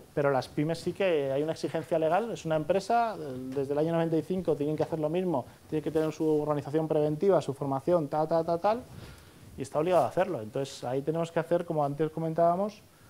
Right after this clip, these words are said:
pues de responsabilidad social, de bola de nieve, intentándoles poco a poco convencer de que esto es, es bueno para su actividad, ¿no? Porque si no, al final, esto llegará un momento en que no va a quedar más remedio que quien no tenga esto no, con-, no trabaje para,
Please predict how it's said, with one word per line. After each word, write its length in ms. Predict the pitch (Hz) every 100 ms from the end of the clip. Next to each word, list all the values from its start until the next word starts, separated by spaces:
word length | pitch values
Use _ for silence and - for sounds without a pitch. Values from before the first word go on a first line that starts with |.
| - - - - -
pues 160 | 127 123
de 120 | 131
responsabilidad 500 | 123 131 123 120 139
social, 800 | 160 151 196 208 208 208 208 151
de 260 | 139 135
bola 220 | 131 160 175
de 120 | 175
nieve, 360 | 190 196 196
intentándoles 640 | 196 165 135 147 156 165 165
poco 240 | 160 156
a 80 | 156
poco 420 | 165 165 170 185 -
convencer 520 | 131 135 131 - 156
de 100 | 156
que 80 | 151
esto 260 | 143 - 151
es, 300 | 147 - - 156
es 80 |
bueno 240 | 139 151 160
para 140 | 156
su 80 | 123
actividad, 500 | 117 127 123 127 -
¿no? 140 | -
Porque 160 | - 117
si 100 | -
no, 80 | 131
al 80 | 135
final, 320 | 143 143 156
esto 180 | 156 -
llegará 220 | 143 131
un 60 | 135
momento 280 | 139 143 143
en 100 | 139
que 220 | 139 127 - - - - -
no 80 | 151
va 80 | 139
a 20 |
quedar 180 | 135 135
más 140 | 139
remedio 260 | 135 139 147
que 120 | 151
quien 200 | 131 120
no 120 | 131
tenga 240 | 139 139 131
esto 260 | 135 143
no, 140 | 135 135
con-, 260 | 123 120
no 80 | 135
trabaje 400 | 131 120 117 -
para, 400 | - 107 101 98